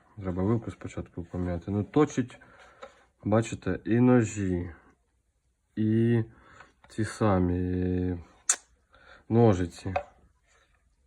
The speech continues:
Тут ще щось. Ну, коротше, будемо в цьому розбиратися. Коштує воно так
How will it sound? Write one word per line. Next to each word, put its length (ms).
Тут 240
ще 300
щось. 260
Ну, 80
коротше, 260
будемо 300
в 100
цьому 200
розбиратися. 580
Коштує 440
воно 160
так 300